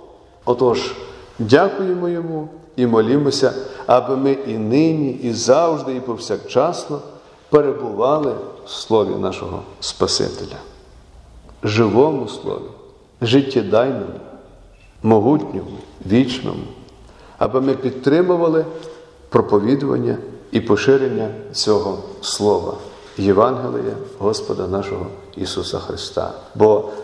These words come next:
немає більшого благословіння для нас, як самим чути Христове Євангеліє і долучатися до Його поширення. Тримаймося благословінь свого хрещення.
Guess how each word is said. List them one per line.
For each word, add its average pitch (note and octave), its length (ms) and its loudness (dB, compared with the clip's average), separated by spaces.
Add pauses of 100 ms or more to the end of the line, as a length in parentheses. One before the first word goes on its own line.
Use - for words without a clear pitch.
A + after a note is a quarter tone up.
(120)
немає C3 580 4 (400)
більшого C3 920 2
благословіння B2 840 2
для A2+ 220 2
нас, A2 540 -4 (380)
як A2+ 240 4
самим C3+ 500 2
чути D#3+ 460 -2 (240)
Христове B2+ 560 2
Євангеліє A2+ 680 0 (300)
і C3+ 80 6
долучатися B2 880 0 (400)
до G2+ 60 4
Його F#2+ 240 2
поширення. - 720 -4 (420)
Тримаймося D3+ 640 2
благословінь C3+ 560 -2
свого B2 300 0
хрещення. G2+ 580 -6